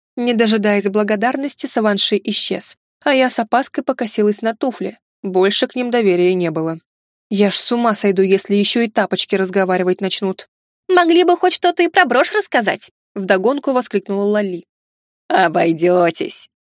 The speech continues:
давясь от смеха, объявил табурет. «Да, вот и поговорили». «У-у-у!» Убедившись, что дух окончательно смылся,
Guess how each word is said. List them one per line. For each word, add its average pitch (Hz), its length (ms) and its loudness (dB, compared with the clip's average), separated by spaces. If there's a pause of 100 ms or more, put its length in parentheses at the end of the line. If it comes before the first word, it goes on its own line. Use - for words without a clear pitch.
(120)
давясь 247 360 2
от 214 100 0
смеха, 247 340 -2
объявил 208 320 2
табурет. 190 460 -2 (380)
«Да, 190 560 2
вот 214 180 0
и 254 60 0
поговорили». 202 640 0 (680)
«У-у-у!» 311 960 4 (460)
Убедившись, 233 560 -2
что - 160 -2
дух 214 260 -4
окончательно 196 600 -2
смылся, 269 440 -6